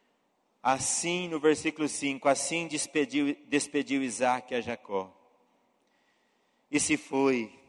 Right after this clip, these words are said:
Aquele moço sai de casa, irmão. Você que vai estudar fora,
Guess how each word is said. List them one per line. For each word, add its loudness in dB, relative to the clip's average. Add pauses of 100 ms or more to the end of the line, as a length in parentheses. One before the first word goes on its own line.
(720)
Aquele -2
moço 4
sai 2
de -2
casa, 4
irmão. -4 (1700)
Você 0
que -6
vai 0
estudar 2
fora, 2